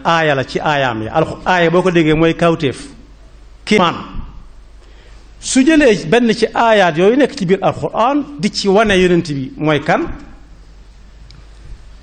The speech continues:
kooku neexut a far. Maanaam far ko, ñu kenn bañati koo dégg, kenn bañati koo gis, wala nga yàq ab dara, mënut a nekk. Ndax am na fu Yàlla di waxe ne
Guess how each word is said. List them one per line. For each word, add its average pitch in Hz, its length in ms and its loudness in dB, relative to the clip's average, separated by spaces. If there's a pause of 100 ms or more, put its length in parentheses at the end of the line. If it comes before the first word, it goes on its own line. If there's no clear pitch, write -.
(160)
kooku 160 340 2
neexut 170 300 2
a 147 40 -4
far. 120 180 -4 (1120)
Maanaam 156 280 2
far 208 240 -2
ko, 151 80 0
ñu 147 100 0
kenn 185 160 0
bañati 190 220 2
koo 175 120 0
dégg, 170 140 2
kenn 175 140 0
bañati 175 220 0
koo 147 80 -2
gis, 143 100 -6
wala 170 140 2
nga 170 80 2
yàq 175 180 -2
ab 151 80 -2
dara, 131 140 -2
mënut 143 200 -2
a 123 140 -12
nekk. - 140 -14 (1080)
Ndax 196 200 0
am 277 140 6
na 294 80 6
fu 226 100 -2
Yàlla 202 200 4
di 180 80 2
waxe 160 220 2
ne 262 140 0